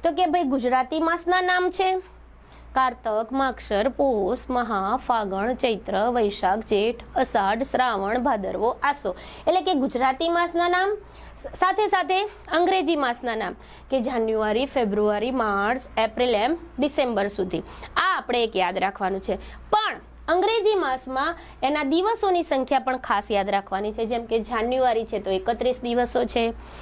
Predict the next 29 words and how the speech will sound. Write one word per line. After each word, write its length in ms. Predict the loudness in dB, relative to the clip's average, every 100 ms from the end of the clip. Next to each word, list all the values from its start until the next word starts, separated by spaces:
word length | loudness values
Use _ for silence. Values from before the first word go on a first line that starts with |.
| -16 -4 0
ફેબ્રુઆરી 560 | 2 2 2 2 0
છે 160 | -2 -2
તો 140 | 0
અઠ્યાવીસ 500 | 0 0 2 2 2 0
કે 100 | 2
ઓગણત્રીસ 480 | 2 2 0 -2 0
દિવસો 420 | 2 2 2 0
છે, 320 | 2 0 0 -4 -16 -8 0
માર્ચ 300 | 2 2 -2
છે 280 | -8 -8 -8
તો 180 | -6 -6
એકત્રીસ 520 | -2 -2 0 0 0
દિવસો 460 | 0 2 2 2
છે, 280 | 2 2 0 -4 0 4
બરાબર? 300 | 4 2 -2 -6 -2
આપણે 340 | 4 4 4 0
સામાન્ય 720 | -6 -4 -2 0 0 0 2
મેથડમાં 600 | 2 2 0 0 -2 -6 -10 -6
ઘણીવાર 500 | 0 0 2 0 -2 -8 -10 -2
આવી 220 | 0 2
રીતે 240 | 0 0 0
યાદ 300 | 0 0 -2
રાખતા 360 | -4 -2 0
હોઈએ 260 | 2 2 0
છીએ 200 | -2 -6 -8 -10 -2
કે 100 | 0
ભાઈ 280 | 2 2 0 -6 -14 -20 -2
જાન્યુઆરી, 1000 | 0 0 -2 -2 -2 0 2 2 0 -4 -10 -6 0
ફેબ્રુઆરી, 920 | 0 0 -2 -2 0 2 2 0 -4